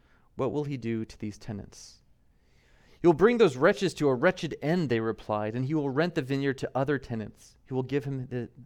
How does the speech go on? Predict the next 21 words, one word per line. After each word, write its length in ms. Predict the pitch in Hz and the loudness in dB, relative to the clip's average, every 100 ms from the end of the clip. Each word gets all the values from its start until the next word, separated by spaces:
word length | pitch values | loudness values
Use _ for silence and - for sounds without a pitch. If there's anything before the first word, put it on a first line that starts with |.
| - | -14
the, 80 | - | -10
the, 140 | 113 113 | -2 -2
his 280 | 110 117 131 | 0 -4 -4
share 400 | - 151 139 120 | -4 -4 0 0
of 100 | 113 | -2
the 60 | |
crop 360 | - - 110 110 | -6 -4 -2 -2
at 80 | 107 | -4
harvest 340 | 117 120 117 | -6 -6 -8
time." 300 | - 52 107 - _ _ _ _ _ _ - - | -12 -12 -14 -20 _ _ _ _ _ _ -20 -16
Jesus 260 | 120 139 135 | -2 -2 2
said 180 | 165 147 | 4 4
to 60 | |
them, 180 | 143 131 131 - - | 4 0 -4 -16 -12
"Have 120 | 139 | -6
you 80 | 151 | -2
never 280 | 175 208 | 0 2
read 480 | 147 127 147 170 143 | 2 2 2 0 -8
in 60 | 135 | -8
the 80 | 135 | -8
scriptures, 640 | - 131 131 180 190 - | -4 -6 -4 -6 -6 -10